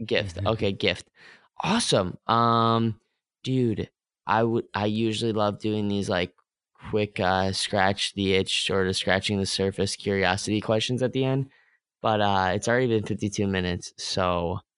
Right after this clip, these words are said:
Speaker 1: I know y-, if you gotta go, I understand. Otherwise, uh, we can just wait for another time to bring Tuan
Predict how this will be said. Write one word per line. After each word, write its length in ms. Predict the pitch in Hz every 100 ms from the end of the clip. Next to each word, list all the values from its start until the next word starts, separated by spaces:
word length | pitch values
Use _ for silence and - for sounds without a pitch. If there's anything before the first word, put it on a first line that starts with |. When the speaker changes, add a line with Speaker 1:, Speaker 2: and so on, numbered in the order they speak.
| _ _ _ -
Speaker 1:
I 120 | 104
know 160 | 110 107
y-, 40 | 95 98
if 140 | -
you 80 | 104
gotta 220 | 104 101
go, 420 | 101 92 90 87
I 220 | 67 90
understand. 880 | 90 90 90 92 - 92 98 117 156 -
Otherwise, 560 | 101 101 107 107 101 98
uh, 200 | 101 95
we 100 | 101
can 220 | 101 101
just 240 | 98 98 - _ _ -
wait 280 | 113 87 -
for 220 | 123 117
another 320 | 117 117 117
time 400 | 107 117 120 117
to 160 | 110 104
bring 320 | 110 120 120
Tuan 720 | - - 117 117 123 127 120